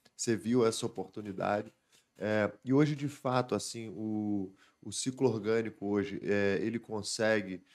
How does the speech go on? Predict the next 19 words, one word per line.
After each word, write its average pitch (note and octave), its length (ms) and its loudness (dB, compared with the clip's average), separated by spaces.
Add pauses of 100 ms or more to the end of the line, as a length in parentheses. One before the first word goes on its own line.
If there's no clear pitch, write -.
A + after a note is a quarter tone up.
(300)
é, F#2+ 640 2
se - 220 -8
desenvolver G#2 640 -2
e - 40 0
andar G#2 280 0
com - 120 -4
as F#2+ 100 -6
próprias G#2 440 -4
pernas, A#2 600 -4 (200)
é, F#2 120 -4
porque - 280 -6
muitos D3 260 -6
projetos A#2 540 -2
sustentáveis A2+ 800 -6
têm B2+ 200 -4
financiamento B2+ 840 -8
também, F#2+ 380 0
né? F#2 160 -4 (480)
É, F#2 580 4